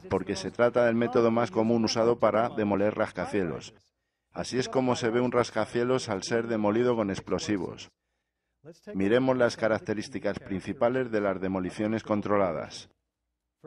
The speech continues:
Primeramente vemos una destrucción que comienza de pronto en la base de la estructura. Hay un derrumbe simétrico, todo cae dentro del propio perímetro del edificio, porque las ondas expansivas de la demolición eliminan las columnas de soporte.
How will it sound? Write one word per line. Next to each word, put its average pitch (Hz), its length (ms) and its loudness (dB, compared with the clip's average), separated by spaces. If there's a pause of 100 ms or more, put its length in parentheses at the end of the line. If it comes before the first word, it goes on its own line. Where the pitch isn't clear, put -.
(120)
Primeramente 127 680 2
vemos 107 400 0
una 123 160 0
destrucción 127 640 0
que 110 120 -10
comienza 107 500 0
de 98 120 0
pronto 131 360 0
en 127 100 2
la 101 100 2
base 113 260 0
de 113 100 -4
la 101 80 -2
estructura. 95 640 -4 (920)
Hay 143 180 4
un 160 120 0
derrumbe 143 380 4
simétrico, 101 640 0
todo 127 300 4
cae 127 240 4
dentro 123 380 0
del 104 140 4
propio 117 380 2
perímetro 110 500 0
del 101 140 0
edificio, 87 640 -4 (500)
porque 101 280 -2
las 98 220 -2
ondas 123 260 -2
expansivas 107 600 -2
de 101 100 0
la 98 140 0
demolición 98 580 -2
eliminan 110 540 -2
las 95 160 -2
columnas 110 680 -2
de 95 120 -4
soporte. 90 640 -4